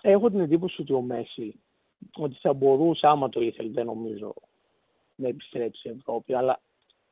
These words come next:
αν δεν έφευγε, ας πούμε, και μέχρι τα σαράντα, σαράντα ένα θα μπορούσε να ήταν κορυφαίος.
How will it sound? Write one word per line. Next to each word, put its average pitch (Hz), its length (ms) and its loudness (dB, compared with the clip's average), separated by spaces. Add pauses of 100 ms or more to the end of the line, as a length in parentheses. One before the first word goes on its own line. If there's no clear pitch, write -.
(120)
αν 156 180 -2
δεν 139 160 2
έφευγε, 131 500 -4
ας - 200 -16
πούμε, 135 160 -14
και - 140 -6
μέχρι 139 200 -4
τα - 180 -10
σαράντα, 120 600 -4 (240)
σαράντα 123 400 -2
ένα 135 100 -2
θα 139 80 -4
μπορούσε 131 260 -2
να 139 60 -4
ήταν 127 120 -4
κορυφαίος. 117 560 -8